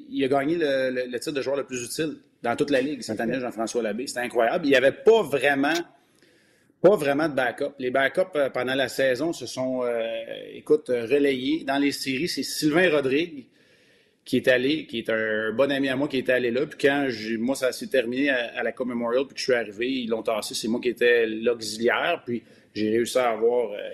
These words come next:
Speaker 1: pas tout à fait l'équivalent de deux matchs, là. Le match numéro sept, c'est moi qui l'ai joué, euh, presque à, entièrement parce que Jeff a peut-être, hum, joué, essayé les cinq premières minutes.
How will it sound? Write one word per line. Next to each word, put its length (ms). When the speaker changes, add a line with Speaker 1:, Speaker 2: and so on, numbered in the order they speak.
Speaker 1:
pas 120
tout 120
à 60
fait 100
l'équivalent 460
de 60
deux 200
matchs, 300
là. 80
Le 220
match 200
numéro 260
sept, 180
c'est 100
moi 160
qui 60
l'ai 160
joué, 360
euh, 140
presque 340
à, 460
entièrement 540
parce 160
que 500
Jeff 160
a 60
peut-être, 240
hum, 500
joué, 240
essayé 320
les 120
cinq 180
premières 280
minutes. 280